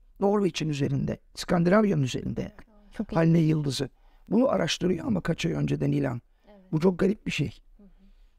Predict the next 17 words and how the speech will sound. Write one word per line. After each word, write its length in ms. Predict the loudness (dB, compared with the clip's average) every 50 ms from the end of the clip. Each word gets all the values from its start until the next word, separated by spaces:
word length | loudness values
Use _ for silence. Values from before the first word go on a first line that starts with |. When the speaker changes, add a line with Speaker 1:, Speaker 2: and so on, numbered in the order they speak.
| _ -4 -2
Speaker 1:
Rasathane 520 | -2 0 0 0 2 2 4 4 4 2
rasathane 540 | 2 0 -4 -4 -6 -4 -4 -4 -4 -4 -2
bunu 160 | -2 -2 -2
soruşturuyor, 600 | -2 -2 -4 -4 -4 -4 -6 -6 -6 -4 -2 -2
araştırıyor. 640 | -2 -2 -4 -4 0 2 2 4 4 2 0 -2 -4 _ _ _ -20 _ _ _ -8 -4
Ve 80 | -2 0
zaten 360 | 2 2 2 2 2 0 -2
sonucu 400 | -2 -2 0 0 0 0 2 4
da 140 | 2 2 2
şu 220 | 0 -2 0 2 4
anda 180 | 4 4 4
tepemizden 600 | 2 0 -2 0 2 2 2 2 2 2 0 2
geçiyor 380 | 0 -2 -2 0 0 0 0 0
diye 120 | 0 -2
sundu 320 | -2 -2 -4 -2 -2 -2 -4
bize. 260 | -6 -6 -8 -10 -12 -14 _ _ _ -20 -20
Speaker 2:
Evet. 100 | -20 -20